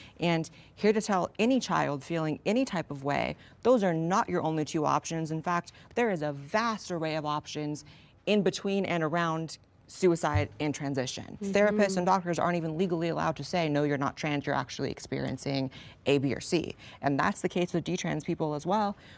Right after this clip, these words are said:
Speaker 1: They have these, this huge host of issues: depression, body dysmorphia, anorexia, eating disorders, um, maybe sexual abuse in
Speaker 2: Mm-hmm.
Speaker 1: their past. People don't know that a symptom, a long observed symptom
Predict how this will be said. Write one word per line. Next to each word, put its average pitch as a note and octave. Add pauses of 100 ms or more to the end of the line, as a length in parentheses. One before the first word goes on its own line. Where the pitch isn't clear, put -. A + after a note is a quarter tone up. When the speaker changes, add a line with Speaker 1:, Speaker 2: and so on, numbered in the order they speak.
(120)
Speaker 1:
They D3
have E3
these, D3+
this D3+
huge A3+
host G#3+
of E3+
issues: F3 (420)
depression, E3
body D#3+
dysmorphia, E3
anorexia, D#3
eating E3
disorders, D3+ (280)
um, C#3+
maybe D#3
sexual E3+
abuse D3+
in -
Speaker 2:
Mm-hmm. D3+
Speaker 1:
their C#3
past. C#3 (280)
People A#3+
don't G3+
know C#3+ (280)
that E3 (640)
a D#3+
symptom, A#3
a D#3
long F#3+
observed D#3+
symptom C3